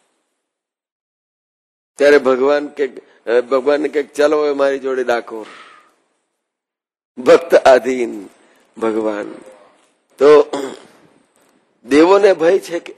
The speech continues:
આ થ-, નિર્ણય, પરિણામ શું, નિર્ણય શું આવશે,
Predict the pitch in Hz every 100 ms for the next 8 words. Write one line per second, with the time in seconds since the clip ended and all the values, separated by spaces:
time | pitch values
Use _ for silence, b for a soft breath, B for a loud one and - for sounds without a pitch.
0 | - 165 160 - 135 - b b 131 151
1 | 165 202 190 - 151 165 180 185 175 151
2 | 156 165 196 165 180 156 143 - 123 113